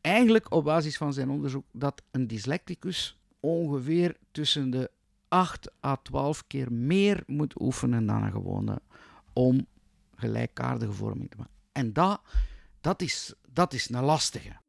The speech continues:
Je zou zeven tot acht keer meer materiaal moeten lezen, maar je leest trager. Meestal omdat het moeilijk gaat, leest je minder graag, hè. Dat is het verschil tussen lezen en andere vaardigheden. Als je naar de muziekschool gaat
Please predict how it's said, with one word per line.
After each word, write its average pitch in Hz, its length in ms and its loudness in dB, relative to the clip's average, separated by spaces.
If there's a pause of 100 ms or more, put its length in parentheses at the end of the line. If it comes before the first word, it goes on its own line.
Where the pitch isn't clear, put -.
Je 160 140 -2
zou 180 280 4
zeven 214 380 4
tot 190 200 0
acht 208 260 6
keer 185 280 4
meer 190 260 6
materiaal 160 440 4
moeten 139 240 -2
lezen, 165 480 2
maar 139 180 0
je 131 60 -2
leest 127 340 -6
trager. 139 500 4 (840)
Meestal 170 540 8
omdat 147 280 4
het 135 140 -6
moeilijk 131 300 -2
gaat, 110 320 -6
leest 123 380 0
je 110 140 -6 (100)
minder 110 360 0
graag, 101 600 -2
hè. 175 260 0
Dat 123 180 -2
is 143 80 2
het - 80 -6
verschil 180 360 2
tussen 131 300 0
lezen 131 400 0
en 117 100 -6
andere 156 320 2
vaardigheden. 135 680 0
Als - 180 -2
je 147 80 0
naar 156 140 2
de 156 80 4
muziekschool 151 600 2
gaat 107 380 -4